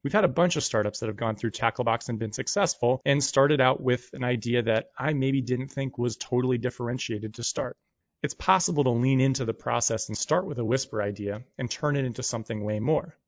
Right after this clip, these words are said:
It takes a different set of skills, in particular curiosity,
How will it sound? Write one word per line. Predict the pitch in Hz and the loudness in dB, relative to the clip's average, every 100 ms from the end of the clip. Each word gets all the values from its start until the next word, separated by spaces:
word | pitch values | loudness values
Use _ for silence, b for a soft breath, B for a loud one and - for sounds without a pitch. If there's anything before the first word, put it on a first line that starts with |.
| _ _ _ _ - | _ _ _ _ -12
It | - | -2
takes | 190 160 | -2 0
a | |
different | 160 165 143 | -2 -2 -2
set | 151 | -2
of | 127 | -2
skills, | - - 113 - - - _ - | -2 -2 -2 -4 -10 -10 _ -12
in | 127 | -8
particular | 123 - 156 139 120 113 _ | -6 -4 -2 0 0 -2 _
curiosity, | - 107 110 143 - 131 127 120 | -10 -2 2 2 2 -2 -4 -4